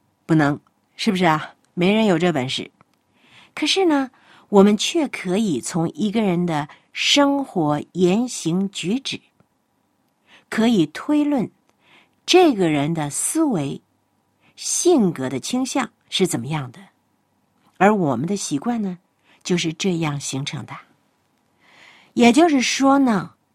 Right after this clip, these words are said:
一个人从小到大，咱们的生活跟态度，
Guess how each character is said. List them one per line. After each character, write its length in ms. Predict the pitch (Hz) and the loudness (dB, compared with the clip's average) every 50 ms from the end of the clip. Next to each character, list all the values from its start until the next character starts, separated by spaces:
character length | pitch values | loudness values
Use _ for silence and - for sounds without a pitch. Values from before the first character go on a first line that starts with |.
| _ _ _ _ _ | _ _ _ _ _
一 140 | - 208 247 | -2 0 0
个 80 | 254 | 2
人 180 | 233 208 202 214 | 2 2 0 0
从 380 | 202 - - - - 208 233 285 | -2 -6 -10 -10 -8 -4 -4 -4
小 260 | 302 - - - - - | -4 -4 -6 -8 -6 -4
到 160 | - 180 175 | -2 -2 -2
大， 280 | - 170 165 175 - - _ _ _ _ _ _ _ _ _ _ - _ | -2 -4 -6 -8 -10 -14 _ _ _ _ _ _ _ _ _ _ -20 _
咱 160 | - - 180 | 0 2 2
们 100 | 196 202 | 4 2
的 100 | 196 190 | 2 0
生 280 | 185 - 240 233 233 220 | 0 0 0 0 -2 -2
活 300 | 196 190 165 156 151 160 | -4 -4 -4 -4 -4 -4
跟 180 | - 208 214 | -6 -6 -6
态 300 | - - - 311 254 196 | -6 -6 -6 -4 -4 -6
度， 220 | - - - - | -6 -8 -12 -12